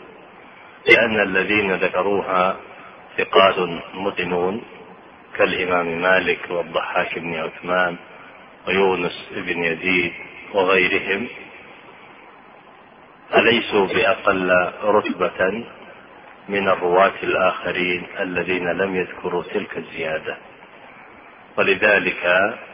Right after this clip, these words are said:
نبه الحافظ ابن حجر وغيره في كتاب النكت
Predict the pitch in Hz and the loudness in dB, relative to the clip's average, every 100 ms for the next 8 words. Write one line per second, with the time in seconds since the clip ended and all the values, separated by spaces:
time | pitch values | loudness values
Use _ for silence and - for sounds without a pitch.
0 | - 107 113 113 - 87 82 85 85 98 | -14 -2 0 2 4 4 4 0 -2 -4
1 | 92 98 92 - 87 85 82 95 92 90 | 0 2 2 -2 -10 -8 -4 -2 0 -2
2 | 87 87 87 107 107 90 85 82 85 - | -2 -2 0 2 2 -2 -4 -6 -8 -10
3 | - - - - - - - - - - | -20 -20 -20 -20 -20 -20 -20 -20 -20 -20
4 | - - 90 90 87 - 90 101 98 90 | -20 -8 -2 0 -2 -4 0 2 2 0
5 | 90 98 - 87 | -2 -2 0 0